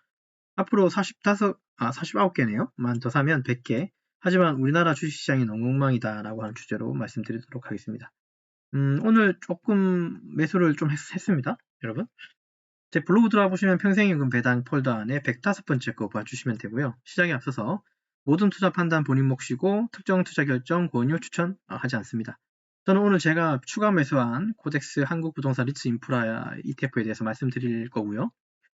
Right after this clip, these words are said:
요거 한번 보죠. 요건 이제 제 아이에스에이 계좌고요. 어, 한국부동산 리츠 인프라 여기 보이시는데 이게 스무 개가 됐다, 그죠? 원래는 제가 이거 일곱 개 가지고 있었습니다.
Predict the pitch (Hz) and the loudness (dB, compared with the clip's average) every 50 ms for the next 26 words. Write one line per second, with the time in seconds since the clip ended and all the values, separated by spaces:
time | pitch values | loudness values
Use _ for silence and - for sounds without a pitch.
0 | _ _ _ _ _ _ _ - 165 160 180 180 180 180 175 - 175 175 170 160 | _ _ _ _ _ _ _ -10 -8 -4 -2 0 2 2 2 2 2 2 4 4
1 | 160 175 156 - 113 117 180 247 - _ _ _ _ _ _ _ _ _ _ _ | 4 2 2 0 -2 -2 -2 -4 -6 _ _ _ _ _ _ _ _ _ _ _
2 | _ _ _ _ _ _ _ _ _ _ _ _ _ _ _ _ - - _ _ | _ _ _ _ _ _ _ _ _ _ _ _ _ _ _ _ -20 -20 _ _
3 | _ _ _ _ - 175 226 220 190 - 196 170 147 - - 180 170 135 139 156 | _ _ _ _ 4 6 6 6 6 4 2 0 0 0 2 2 4 4 2 2
4 | 185 185 - - 208 190 196 180 180 175 165 170 139 107 123 175 165 117 113 - | 0 0 2 2 4 4 4 2 0 2 2 2 2 2 0 0 -2 -2 -6 -10
5 | _ - 131 131 127 123 123 123 123 120 120 120 120 - - _ _ _ _ _ | _ -10 -6 -4 -2 0 0 0 0 0 -2 -2 -4 -6 -10 _ _ _ _ _
6 | _ _ _ _ _ - 233 233 226 226 - 180 160 175 175 156 175 160 156 156 | _ _ _ _ _ 0 2 2 2 2 0 0 2 2 2 2 2 0 0 -2
7 | - - 156 135 131 - 135 131 131 123 127 120 117 127 131 - 160 147 139 123 | -2 -2 -2 0 2 2 2 2 2 2 2 2 2 2 2 2 2 2 2 2
8 | 135 139 131 117 143 139 156 185 202 - - - - 294 330 330 277 247 185 147 | 2 2 0 0 -2 -2 -4 -4 -4 -6 -6 -2 0 2 2 4 4 4 4 4
9 | 131 - 123 - - 113 104 101 92 113 120 175 220 - _ _ _ _ _ _ | 2 -2 -4 -4 -4 -4 -4 -4 -6 -6 -6 -8 -8 -12 _ _ _ _ _ _
10 | _ _ - 139 190 254 240 220 - 220 208 214 185 151 160 196 202 185 196 285 | _ _ 4 6 6 6 6 4 2 0 2 2 2 2 2 2 0 2 4 4
11 | 311 320 247 - - 156 - 127 123 131 117 107 - 123 - 113 107 107 123 143 | 4 2 0 0 0 -2 -2 0 -2 -4 -4 -4 -6 -8 -6 -6 -6 -4 -2 -4
12 | 127 107 - | -4 -4 -8